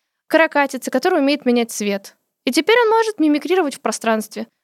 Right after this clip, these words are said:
Он говорит: «Почему же он тогда может менять пол?» Он говорит: «Ну, потому что мы вселили ему вот этот кусочек Д Н К лягушки,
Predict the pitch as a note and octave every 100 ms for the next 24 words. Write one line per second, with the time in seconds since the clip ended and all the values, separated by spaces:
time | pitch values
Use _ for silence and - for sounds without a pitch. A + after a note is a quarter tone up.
0 | - B3 B3+ A#3+ B3+ C#4 D4+ D#4 D#4+ D#4+
1 | C4+ D#4 D#4+ D4+ D4 D#4+ - E4+ D#4 A#3+
2 | A#3 A3 A3 C4 C#4 D4+ C4+ C4+ - C#4+
3 | F#4 E4 C4 C4 D#4 C#4 A#3+ A#3 - B3
4 | D4 D4 G#3+ A#3 B3 - C4 A#3+ C4 A#4
5 | - -